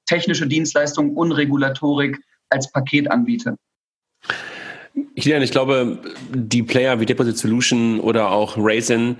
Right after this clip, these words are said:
Speaker 2: ähm, definieren sich, glaube ich, in Teilen auch als Open Banking Player. Äh, und damit bist du, glaube ich, also die, <laughs> die Begriffe sind, glaube ich, alle sehr, sehr schwer voneinander trennscharf, ähm, zu trennen,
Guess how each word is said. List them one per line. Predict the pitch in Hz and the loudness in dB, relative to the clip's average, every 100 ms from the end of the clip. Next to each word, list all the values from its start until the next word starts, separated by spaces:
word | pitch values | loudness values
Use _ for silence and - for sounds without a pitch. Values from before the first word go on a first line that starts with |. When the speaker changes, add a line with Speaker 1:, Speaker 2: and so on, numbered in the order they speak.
| - - - | -10 -20 -6
Speaker 2:
ähm, | 117 113 107 107 | -2 0 0 0
definieren | 104 117 110 127 | -2 0 0 0
sich, | 127 | 0
glaube | 110 104 | -2 0
ich, | 104 | -2
in | 95 | -2
Teilen | - 107 120 | 0 0 0
auch | 107 107 | -2 -2
als | 101 107 - | -4 -4 0
Open | 117 127 113 95 | 0 2 0 2
Banking | 98 110 107 98 | 0 0 0 -2
Player. | - 90 82 87 - _ _ _ _ - | 0 0 0 -2 -8 _ _ _ _ -4
Äh, | 110 | -2
und | 113 101 104 95 - | 0 0 0 -2 0
damit | 110 110 | 0 0
bist | 110 113 | -2 0
du, | |
glaube | 107 | -2
ich, | 107 110 110 120 - | -2 -2 0 0 0
also | 98 104 | -2 0
die, | 110 107 135 | -2 0 0
<laughs> | 131 147 | 0 0
die | 127 | 0
Begriffe | 135 120 127 139 | 0 0 0 0
sind, | 135 117 | 0 0
glaube | 113 107 | 0 -2
ich, | 113 - | -2 -2
alle | 123 | 0
sehr, | 120 117 127 | 0 0 0
sehr | 127 | 0
schwer | 113 - 107 120 135 131 - - - - | 0 -2 0 0 2 0 -4 -14 -20 -2
voneinander | 120 110 113 113 110 120 117 - _ _ _ 147 | 0 2 2 2 0 -2 -8 -16 _ _ _ -6
trennscharf, | - 127 131 - 113 113 - - | 0 0 0 0 0 -2 -6 -4
ähm, | 110 104 95 | 0 0 -2
zu | - | -4
trennen, | - - 113 143 196 | -4 0 0 0 -2